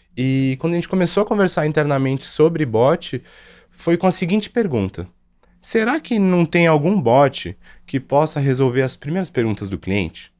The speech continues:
Se esse bot resolver as primeiras perguntas do cliente, será que eu não posso fazer com que o meu técnico de suporte, por exemplo,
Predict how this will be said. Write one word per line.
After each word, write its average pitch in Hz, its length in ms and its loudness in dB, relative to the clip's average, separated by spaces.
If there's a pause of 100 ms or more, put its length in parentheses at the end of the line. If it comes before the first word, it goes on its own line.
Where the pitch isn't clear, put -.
(500)
Se 226 120 -4
esse 226 120 -4
bot 196 240 0
resolver 185 280 2
as 185 80 -4
primeiras 190 420 -2
perguntas 170 400 -2
do 151 100 -6
cliente, 131 320 -2
será 165 200 -6
que 220 100 -12
eu 214 40 -4
não 202 100 -2
posso 156 280 -2
fazer 135 460 0
com 143 240 -4
que - 160 -8
o 135 80 -2
meu 165 160 0
técnico 160 460 -2
de 123 80 -10
suporte, 131 500 -2
por 117 160 -4
exemplo, 123 560 -2